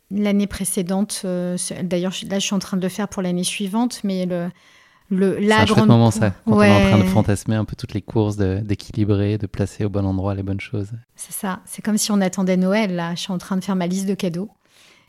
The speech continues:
Speaker 1: Et, euh, oui, on défi-, je définis un gros objectif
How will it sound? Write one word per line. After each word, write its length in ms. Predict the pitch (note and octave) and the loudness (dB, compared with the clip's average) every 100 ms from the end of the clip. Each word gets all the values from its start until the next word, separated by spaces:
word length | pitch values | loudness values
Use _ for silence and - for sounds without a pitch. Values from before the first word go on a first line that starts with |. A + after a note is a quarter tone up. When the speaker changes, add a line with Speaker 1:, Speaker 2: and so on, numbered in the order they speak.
| - | -6
Speaker 1:
Et, 220 | F#3 F#3 | -2 0
euh, 760 | F3 E3+ E3+ D#3+ - D#3+ D#2+ E3+ - D#3+ - _ _ _ _ _ - A#3 | 0 -2 -4 -4 -2 -2 -4 -4 -8 -10 -16 _ _ _ _ _ -8 0
oui, 280 | A3 A#3+ A#3 | 4 6 6
on 80 | G#3 | 4
défi-, 380 | G3+ G3+ - G3 | 2 0 -2 -4
je 80 | F3+ | 0
définis 480 | G#3 - G#3+ G#3+ | -2 0 2 2
un 320 | A3 F#3+ F#3 F#3+ | 2 2 0 -2
gros 260 | G3+ G#3+ | 0 -2
objectif 680 | G#3+ G3+ G3+ - C4+ - - | -2 -4 -4 -6 -10 -14 -20